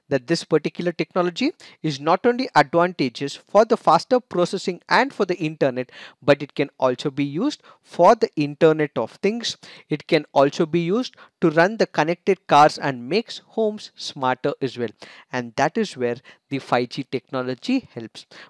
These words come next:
But this five G technology also has some grave concerns as well. Like all the radio waves, including those that are prevalent in the mobile networks, five G emits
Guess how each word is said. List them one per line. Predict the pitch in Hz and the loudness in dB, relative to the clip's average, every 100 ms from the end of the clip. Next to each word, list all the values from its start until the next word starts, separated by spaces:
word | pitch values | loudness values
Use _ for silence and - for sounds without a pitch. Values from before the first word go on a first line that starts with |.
| _ | _
But | 131 120 | -6 -4
this | 165 160 | -6 -6
five | - 135 135 | 0 0 2
G | 151 | -4
technology | - 143 151 147 147 - 294 - _ _ | -6 -8 -6 -6 -4 -6 -8 -10 _ _
also | - 226 - 175 | 0 0 -2 -4
has | - 120 | -4 -6
some | - 202 139 - | -6 -10 -10 -2
grave | 151 151 - | 0 0 -2
concerns | 131 117 - 127 117 | -6 -6 -8 -8 -8
as | 123 - | -12 -8
well. | 110 - - - _ | -10 -10 -20 -20 _
Like | 131 143 - | 0 0 0
all | - 139 | 2 4
the | 147 156 | 4 2
radio | 139 135 151 | 2 0 -2
waves, | 151 185 247 - | 0 -2 -2 -8
including | 143 143 160 151 135 | -8 -6 -4 -6 -6
those | - 151 - | -8 -6 -4
that | 165 | 0
are | 151 | 0
prevalent | - 143 151 160 - | 0 0 0 0 -6
in | 156 | -8
the | 156 | -6
mobile | 147 135 165 | -4 0 0
networks, | 170 156 269 - - - | 0 -2 -2 -4 -20 -20
five | _ - 233 294 | _ 2 2 2
G | - 156 - - | -4 -8 -6 -2
emits | 240 185 - | 0 0 -4